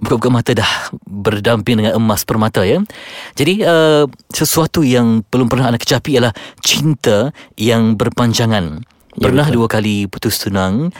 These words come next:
Speaker 2: Mhm.
Speaker 1: pernah digelai ramai gadis. Tapi kenapa tak ramai yang sanggup bertahan dengan Razi?
Speaker 2: Saya tak pasti kenapa yang ramai yang tak ni. Mungkin disebabkan, uh, penampilan,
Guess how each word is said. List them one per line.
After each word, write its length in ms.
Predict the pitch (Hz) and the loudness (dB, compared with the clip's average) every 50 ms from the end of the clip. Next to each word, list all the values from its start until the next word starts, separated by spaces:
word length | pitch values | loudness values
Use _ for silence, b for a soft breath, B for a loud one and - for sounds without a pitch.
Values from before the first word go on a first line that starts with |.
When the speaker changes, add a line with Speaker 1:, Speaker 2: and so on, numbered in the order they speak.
| - - 226 | -4 -2 -2
Speaker 2:
Mhm. 240 | 117 - 95 - | -2 0 -2 -2
Speaker 1:
pernah 400 | - 107 117 113 113 107 - - - _ - - _ _ _ _ _ _ _ - | 0 0 0 0 0 -2 -4 -10 -16 _ -20 -20 _ _ _ _ _ _ _ -6
digelai 400 | 117 104 113 101 117 - 104 107 | -4 -2 0 0 0 2 2 2
ramai 240 | 98 107 104 101 | 0 2 0 0
gadis. 480 | 98 98 92 92 95 107 - - - - | 0 0 -2 -2 -2 -4 -4 -6 -6 -4
Tapi 320 | - 143 123 - 165 151 | -4 -4 -2 0 0 0
kenapa 400 | - - 147 - - 117 92 92 85 B B B B B B B | 0 0 0 2 2 2 2 0 -2 B B B B B B B
tak 160 | - - - - - | -4 -2 -2 0 0
ramai 400 | 127 127 135 135 139 139 123 107 | 0 2 2 2 2 2 2 2
yang 240 | 104 104 95 92 95 - _ _ | 2 0 0 -2 -6 -8 _ _
sanggup 400 | - - - - 123 113 113 101 | -6 -4 -2 0 0 0 0 0
bertahan 320 | 107 98 - 110 101 104 101 | -2 -2 -2 -2 -2 0 0
dengan 160 | 95 92 87 | 0 0 -2
Razi? 320 | 92 87 - - 90 92 - _ _ | -2 -4 -4 -8 -12 -16 -20 _ _
Speaker 2:
Saya 480 | _ - - - - - - 139 151 147 | _ -18 -14 -12 -8 -4 0 0 0 2
tak 160 | - - - | 0 0 0
pasti 240 | 135 143 - - 123 | -2 -2 0 -2 0
kenapa 320 | 110 120 113 110 - 110 | 0 2 0 0 0 0
yang 240 | 104 95 98 95 95 | 0 0 0 -2 -2
ramai 400 | 92 98 110 120 120 113 95 92 | -2 0 2 2 2 2 0 -2
yang 160 | 92 - - | -4 -4 -4
tak 160 | - - - - | -6 -6 -6 -6
ni. 320 | - 90 95 117 127 120 B B B | -6 -6 -4 -6 -6 -8 B B B
Mungkin 320 | B 107 101 - - 98 95 | B -4 -4 -2 -2 -2 -2
disebabkan, 720 | 95 90 98 92 85 78 - 95 90 87 87 90 87 87 - | -2 -2 -2 -2 -2 -2 0 0 0 0 0 0 0 0 2
uh, 360 | 92 98 92 87 78 - - - - - - - _ _ _ _ _ | 2 2 2 0 0 -2 -4 -6 -6 -8 -10 -14 _ _ _ _ _
penampilan, 600 | - 113 104 101 - - 107 98 92 104 101 95 | 2 2 2 2 2 0 -2 0 2 2 2 2